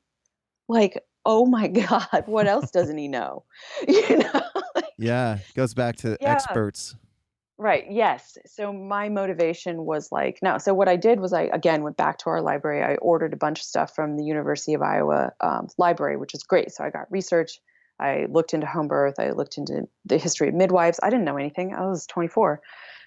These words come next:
Speaker 1: Um, I talked to my mom, you know, um, so I hired this woman. I had a little bit of a difficult birth, um, and I don't think the woman that I hired was as experienced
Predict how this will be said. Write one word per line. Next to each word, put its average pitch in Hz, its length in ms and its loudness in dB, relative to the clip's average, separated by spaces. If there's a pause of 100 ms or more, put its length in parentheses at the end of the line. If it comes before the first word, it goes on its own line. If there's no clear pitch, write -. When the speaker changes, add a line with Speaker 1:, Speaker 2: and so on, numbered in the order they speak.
(180)
Speaker 1:
Um, 151 400 2 (160)
I - 60 -4
talked 180 220 -2
to 175 60 -6
my 156 120 -4 (140)
mom, 147 580 -2 (240)
you 165 160 -4
know, 135 480 -2
um, - 400 -4
so 165 320 4
I - 100 2
hired 170 280 2
this 175 180 -4
woman. 160 340 -2 (380)
I 175 80 0
had 147 240 2
a 127 80 0
little 202 260 4
bit 202 140 4
of 180 100 2
a 180 40 0
difficult - 580 -2
birth, 143 400 -2 (160)
um, 160 240 -2
and 143 120 0
I 143 80 0
don't 170 280 2
think 160 240 0
the 160 80 -2
woman 151 260 -2
that 147 100 0
I 147 80 0
hired 151 500 -2
was 139 520 -2
as 147 220 2
experienced 165 720 2